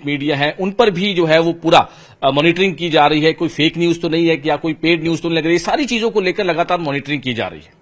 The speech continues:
चंडीगढ़ से कैमरामैन विनोद कुमार के साथ मनोज राठी, न्यूज़ एटीन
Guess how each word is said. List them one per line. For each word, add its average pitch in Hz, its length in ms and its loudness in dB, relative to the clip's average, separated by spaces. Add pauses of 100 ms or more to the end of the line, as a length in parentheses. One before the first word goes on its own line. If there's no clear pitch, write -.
(600)
चंडीगढ़ 160 200 -2
से 175 120 -4
कैमरामैन 147 540 -4 (100)
विनोद 127 200 -8
कुमार 120 240 -8
के 127 80 -16
साथ 120 220 -10
मनोज 107 180 -10
राठी, 107 200 -12
न्यूज़ 107 180 -10
एटीन 110 240 -14